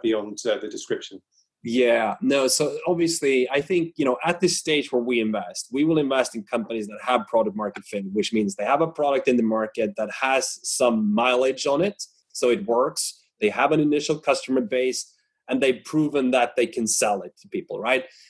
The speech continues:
Speaker 2: They haven't necessarily proven their ability to do that at a scale or very profitably or very rationally, right? So that's where I think the evolution from product market fit to business model market fit comes in.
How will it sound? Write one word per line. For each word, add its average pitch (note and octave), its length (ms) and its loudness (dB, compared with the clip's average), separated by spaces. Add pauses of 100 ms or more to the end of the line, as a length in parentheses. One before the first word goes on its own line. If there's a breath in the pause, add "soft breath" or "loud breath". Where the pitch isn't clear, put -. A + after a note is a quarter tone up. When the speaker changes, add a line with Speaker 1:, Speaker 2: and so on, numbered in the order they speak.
(120)
Speaker 2:
They B2 140 2
haven't D#3+ 380 2
necessarily C3 600 0
proven B2+ 420 -2
their A#2 140 2
ability A2 400 -2
to G#2+ 80 -8
do A2+ 180 -2
that A2 160 4
at G#2+ 100 -6
a G#2 60 -6
scale A#2 640 2
or A2+ 160 0
very G#2+ 240 -2
profitably A2+ 920 0
or A2+ 140 -2
very G2+ 260 -2
rationally, G#2+ 540 0
right? A2+ 180 -4
So - 120 -6
that's - 520 0 (320 soft breath)
where B2+ 180 4
I A#2+ 100 2
think A#2+ 420 0
the A2+ 400 0
evolution A#2 600 2
from G#2+ 260 -4
product C#3 400 0
market A2+ 300 -2
fit G#2+ 360 0 (140)
to A2 80 -2
business B2+ 560 2
model G#2 220 0
market G2+ 360 -6
fit - 220 -4
comes G2+ 280 -2
in. A2+ 200 0